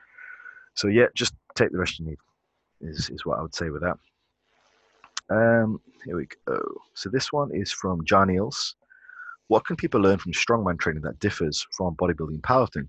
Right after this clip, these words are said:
I thought this was really interesting. Um, <laughs> it's, it's really interesting because normally it's the other way around. Like, what can, um, strongmen learn from bodybuilders and powerlifters? And they can learn quite a lot. So strongmen, you know, can learn about how, you know,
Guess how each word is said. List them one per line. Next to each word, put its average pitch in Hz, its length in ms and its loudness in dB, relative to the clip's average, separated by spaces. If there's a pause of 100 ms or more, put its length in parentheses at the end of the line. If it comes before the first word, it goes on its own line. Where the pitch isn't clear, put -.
(220)
I 98 40 -4
thought - 180 2
this 147 160 -2
was 101 100 -8
really 76 160 -2
interesting. 78 440 -8 (1040)
Um, 104 380 6 (180)
<laughs> - 260 2 (1000)
it's, 117 180 4
it's 117 240 2
really 151 200 6
interesting 110 340 2
because 80 220 -2
normally 98 260 2
it's - 180 -2
the 90 100 2
other 85 100 0
way 82 100 4
around. 85 380 4 (260)
Like, 73 160 -10
what 90 200 0
can, 85 280 -2
um, 76 320 -4 (180)
strongmen 82 500 0 (100)
learn 80 220 -4
from - 140 -14
bodybuilders 76 440 -4
and 69 80 -14
powerlifters? 87 360 -2
And 76 180 -8
they 85 80 -6
can 101 140 -8
learn 120 160 0
quite - 200 -2
a - 60 -4
lot. 92 200 2 (840)
So 82 420 6 (240)
strongmen, 90 500 2 (160)
you 87 80 -4
know, 76 180 -4
can 80 200 -6
learn 76 340 -4 (200)
about 73 360 -4
how, 80 180 -2 (180)
you 78 100 -6
know, 58 120 -12